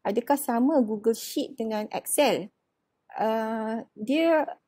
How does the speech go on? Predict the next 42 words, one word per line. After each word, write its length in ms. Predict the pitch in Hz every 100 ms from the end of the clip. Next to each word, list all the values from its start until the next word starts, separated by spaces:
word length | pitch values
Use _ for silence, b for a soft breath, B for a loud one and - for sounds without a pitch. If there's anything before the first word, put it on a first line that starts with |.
| _
bila 320 | - 254 294
you 200 | 320 269 247
upload 400 | 233 247 311 -
Excel, 360 | - - 277
dia 120 | 262
boleh 360 | 247 262 247 220
masuk 280 | 220 220 -
dalam 240 | 202 214 220
Google 200 | 233 254
Sheet. 280 | - 285 - _ _ _ _ _ 240
Tapi 640 | 240 - 320 320 311 -
untuk 640 | - 240 262 254 320 311 -
you 720 | 131 233 247 240 233 233 233
nak 240 | 240 -
gunakan, 800 | 214 254 277 349 - 214 220 220
uh, 320 | - 208 208
apps 320 | - 233 - 302
ni 80 |
tak 160 | - -
boleh. 320 | 220 220 220
Dia 80 | 254
kena, 400 | 269 262 254 -
uh, 160 | 214 214
Google 300 | 208 233 240
Sheet 340 | - - -
sahaja. 400 | - 196 180 123 202 -
Excel 320 | 262 - 262
dia 80 | 269
tak 160 | -
boleh. 240 | 208 208 196
Saya 160 | 226
pernah 160 | 254 247
cuba. 320 | 247 202 185 - _ _ _ -
Tak 160 | 208
tahu 100 | 277 262
sekarang 240 | 233 220
dah 80 | 214
okey 160 | 254 254
ke 80 | 262
tak. 160 | 254
Tapi 160 | 254 262
hari, 160 | 240